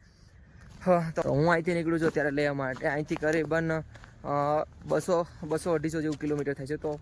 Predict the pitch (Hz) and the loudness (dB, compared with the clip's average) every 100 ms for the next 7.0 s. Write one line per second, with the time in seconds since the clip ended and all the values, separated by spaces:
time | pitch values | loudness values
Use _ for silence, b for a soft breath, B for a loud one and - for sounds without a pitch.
0 | - 147 143 147 131 127 131 131 214 B | -8 -8 -6 -4 -4 -4 -4 -4 -4 B
1 | B B B 139 143 143 143 139 - 156 | B B B -2 0 2 2 0 -2 0
2 | 147 147 151 143 139 135 131 127 143 135 | 0 2 2 2 0 -2 0 0 0 0
3 | 143 123 127 123 139 156 151 156 147 151 | -4 -4 -4 -2 0 2 0 0 0 -2
4 | 151 170 160 127 127 123 - - - - | -2 -2 -4 -4 -6 -8 -10 -14 -14 -14
5 | - 135 135 147 143 151 147 139 147 143 | -6 -4 -2 -2 -2 -2 -2 -2 -2 -2
6 | 131 - 131 131 135 135 143 143 143 | -4 -6 -6 -4 -2 -2 -2 -2 -2